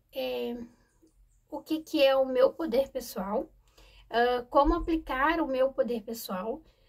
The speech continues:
ah, sobre como utilizar a energia da própria natureza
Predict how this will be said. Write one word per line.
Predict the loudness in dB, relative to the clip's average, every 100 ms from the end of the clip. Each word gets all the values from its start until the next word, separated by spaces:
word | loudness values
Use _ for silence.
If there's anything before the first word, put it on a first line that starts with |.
| _ _
ah, | -2 0 2 0 0 0 0 -4 -12
sobre | -10 2 4 4 -2
como | 0 4 6 4 4 0 -2
utilizar | -6 -6 -6 -4 0 2
a | 4
energia | 6 4 2 -2 -2
da | 0 -2
própria | -2 -4 -4 -4 -6
natureza | -6 -8 -6 -6 -4 0 0